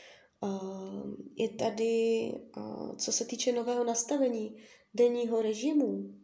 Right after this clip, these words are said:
eh, to jakoby jak, eh, každý den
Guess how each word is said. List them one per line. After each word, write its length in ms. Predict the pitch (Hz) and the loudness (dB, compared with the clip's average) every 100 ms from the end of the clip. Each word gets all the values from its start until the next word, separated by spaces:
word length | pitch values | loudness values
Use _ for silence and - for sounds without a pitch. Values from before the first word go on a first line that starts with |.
| - | -12
eh, 640 | 202 - 69 67 69 - _ _ _ _ _ - 214 | -6 -4 -4 -8 -12 -14 _ _ _ _ _ -4 -2
to 180 | 208 - | -2 -2
jakoby 400 | 220 226 220 226 | -2 -2 -2 -2
jak, 260 | 214 220 | -2 -8
eh, 140 | - 208 208 208 208 214 220 - - - | -10 -8 -6 -6 -8 -10 -10 -10 -14 -8
každý 500 | - 254 247 262 254 | -2 -2 0 -2 0
den 420 | 247 233 240 262 | 4 4 4 0